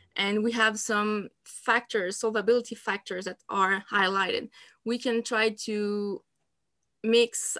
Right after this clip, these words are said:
uh, that, those factors with the typology now, and, but we are still looking for more factors right now. But we, um, and well, as soon as we get to code more cases also for the typology, is gonna be really more, um,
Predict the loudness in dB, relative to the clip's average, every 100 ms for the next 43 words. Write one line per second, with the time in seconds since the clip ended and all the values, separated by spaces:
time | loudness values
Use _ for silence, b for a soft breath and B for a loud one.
0 | 0 0 4 2 0 _ _ _ _ 2
1 | 6 6 2 -4 -2 -2 -2 0 0 0
2 | -2 -4 0 0 -2 -4 2 2 2 -4
3 | -6 -2 -2 -2 -4 0 2 0 0 0
4 | 2 2 0 -4 -6 -10 _ _ -14 -8
5 | -4 -2 -4 -8 -8 -10 -8 -8 -8 -10
6 | _ b b -8 -6 -2 -2 -2 -6 -8
7 | -8 -8 -6 -4 -4 -4 -8 -12 -16 -20
8 | _ -4 -4 -6 -8 -6 -6 -8 _ _
9 | _ _ B B B -2 0 2 2 2
10 | 2 0 2 2 2 -4 -4 2 4 4
11 | 4 2 2 4 4 2 -4 -4 -4 -6
12 | -6 -6 -4 -4 0 0 0 -6 -6 -4
13 | -4 -2 0 0 0 -2 0 -2 -2 -4
14 | -4 -6 -10 -14